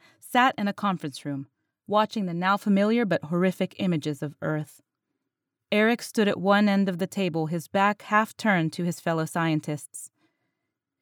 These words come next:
Gesturing to the screen, he said, "We've confirmed the intensity of the radiation from the Enigma is dropping off quickly.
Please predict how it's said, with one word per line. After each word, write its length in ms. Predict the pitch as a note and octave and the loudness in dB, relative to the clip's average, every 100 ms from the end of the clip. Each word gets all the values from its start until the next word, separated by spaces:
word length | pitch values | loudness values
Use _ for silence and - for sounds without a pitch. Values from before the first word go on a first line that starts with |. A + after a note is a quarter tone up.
| _ | _
Gesturing 500 | - A#3+ B3 - C4 | -2 0 0 4 4
to 100 | B3 | 4
the 80 | F#3+ | 0
screen, 380 | F3+ - G#3+ A3 | -6 -2 0 2
he 120 | F3+ | 0
said, 320 | E3+ E3+ E3 - _ _ _ _ _ _ _ _ _ | -2 -4 -4 -8 _ _ _ _ _ _ _ _ _
"We've 260 | F#3+ F3+ - | 0 0 0
confirmed 640 | G3 F3+ G#3 G3+ G#3 A3 | -2 0 2 4 6 4
the 100 | G3 | 2
intensity 500 | F#3 - A3+ G#3+ A3 | -2 0 0 2 -2
of 80 | F3+ | -2
the 100 | F#3 | -2
radiation 540 | F#3 F3+ F#3 F#3+ F#3 | -2 0 -2 0 -2
from 180 | E3+ F3+ | 0 -2
the 100 | E3+ | 0
Enigma 580 | E3+ G3 E3+ D#3+ D#3 D3+ | 0 0 0 -2 -2 -6
is 180 | - F3+ | -8 -8
dropping 380 | D3+ F#3 F3+ E3+ | 2 2 2 0
off 160 | D#3+ - | 0 -2
quickly. 440 | E3+ D3+ D#3 D3 | -8 -6 -6 -8